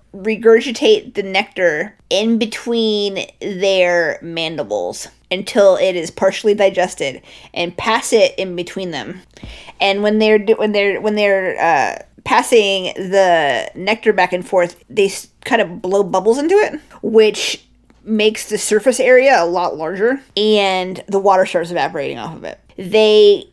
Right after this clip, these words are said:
will keep on regurgitating and digesting and, and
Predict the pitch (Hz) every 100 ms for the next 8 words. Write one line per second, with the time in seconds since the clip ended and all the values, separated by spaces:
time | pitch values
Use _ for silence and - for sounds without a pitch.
0 | _ 233 214 214 - 294 - 220 214 208
1 | 202 208 - _ 208 202 220 233 269 226
2 | 277 226 202 190 180 202 180 190 196 -
3 | 190 185 180 - 170 170 160 156 - 175
4 | 156 147 127